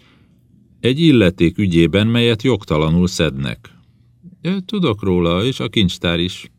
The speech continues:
"Tehát elismeri, hogy megalapozott a panasz." "Ezt a panaszt minden évben benyújtják, és azonnal semmisé is nyilvánítják.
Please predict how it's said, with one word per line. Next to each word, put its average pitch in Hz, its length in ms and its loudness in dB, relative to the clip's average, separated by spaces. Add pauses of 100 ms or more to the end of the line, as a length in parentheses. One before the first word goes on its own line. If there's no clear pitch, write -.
(1160)
"Tehát 98 340 0
elismeri, 90 580 0
hogy 87 200 2
megalapozott 78 720 -2
a 98 60 -2
panasz." - 600 -8 (1500)
"Ezt 190 360 -4
a 131 60 -2
panaszt 120 480 -4
minden 151 300 0
évben 87 440 0
benyújtják, 78 680 -2
és 107 180 0
azonnal 98 440 0
semmisé 80 560 -2
is 78 140 -6
nyilvánítják. 71 920 -6